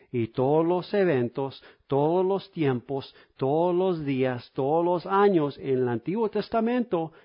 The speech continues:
estaban declarando y declaran como testimonio esta persona. Es que si Cristo está presente, la salvación de Dios está presente. Ahora, el que ha nacido de nuevo,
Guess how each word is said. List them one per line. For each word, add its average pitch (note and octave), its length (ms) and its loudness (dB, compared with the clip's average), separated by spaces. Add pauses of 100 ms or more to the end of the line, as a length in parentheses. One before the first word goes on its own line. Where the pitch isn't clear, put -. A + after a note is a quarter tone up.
(160)
estaban C#3+ 960 -4
declarando B2+ 1000 -2
y D3 160 -2
declaran B2+ 880 -2
como B2+ 280 -2
testimonio D3 840 0 (320)
esta A#2+ 400 -8
persona. G#2+ 760 -8 (260)
Es B2+ 160 -4
que C3 120 -6
si - 200 -12
Cristo A#3+ 340 0
está A#3+ 220 0
presente, A#3 640 -4
la D3 200 -6
salvación D#3 680 2
de D#3+ 100 2
Dios D3 260 -2
está C#3 200 -6
presente. A2 640 -8 (920)
Ahora, A2 360 -6 (300)
el B2 220 -4
que A2 160 -6
ha C3+ 140 0
nacido G#3 460 2
de G#3+ 60 4
nuevo, A#3 420 -2